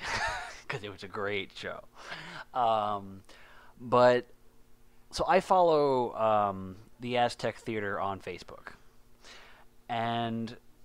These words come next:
occasionally they'll have a thing where it's like, "Oh yeah, just, just, just re-, reply to this, um, post, and, and you'll be entered automatically into a contest." I've won the contest twice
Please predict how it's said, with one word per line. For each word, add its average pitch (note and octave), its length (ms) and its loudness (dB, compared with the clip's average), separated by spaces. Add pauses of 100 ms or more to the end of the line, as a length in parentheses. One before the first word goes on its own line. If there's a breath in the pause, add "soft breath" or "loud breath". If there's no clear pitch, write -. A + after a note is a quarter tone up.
(1200)
occasionally D#3+ 580 0
they'll C3+ 160 4
have C3 240 4
a A#2 60 0
thing B2+ 180 -2
where A#2 140 2
it's A2 120 -4
like, A#2 200 -2
"Oh A3 240 4
yeah, A3+ 220 4
just, F3+ 260 -8
just, - 320 -12
just F3 220 -14 (100)
re-, F#3+ 80 -6 (180)
reply F#3 460 4
to F3+ 60 -2
this, F3 340 -6
um, D3 760 6
post, E3 420 6
and, A#2+ 380 0
and B2 160 -8
you'll B2+ 120 0
be B2+ 160 -4
entered C3+ 320 -6
automatically C#3+ 460 2
into C3+ 180 -4
a B2+ 40 -2
contest." C#3 680 -8 (220 loud breath)
I've C#3+ 220 -4
won F3 300 0
the F3 60 -12
contest C3+ 580 -6
twice - 720 -10